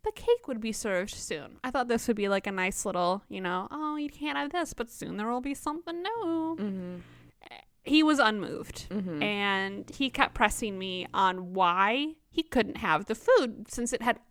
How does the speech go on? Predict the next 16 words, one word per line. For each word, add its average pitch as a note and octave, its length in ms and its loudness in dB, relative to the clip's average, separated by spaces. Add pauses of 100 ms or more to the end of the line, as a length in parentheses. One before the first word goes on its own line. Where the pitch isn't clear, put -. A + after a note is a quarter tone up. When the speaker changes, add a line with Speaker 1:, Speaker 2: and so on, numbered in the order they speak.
(120)
Speaker 1:
already A#3+ 340 6
been D4 200 0
paid B3 240 0
for. - 320 -4 (840)
And G#3 160 -4
I A#3+ 200 8
explained A3 920 -4 (120)
that G3 460 -2
the B3 100 -8
staff - 760 -2
were G3 140 -6
going F#3+ 240 -8
to G#3 80 -8
have F#3+ 320 0
the A#3+ 80 -4
leftovers E3+ 720 -4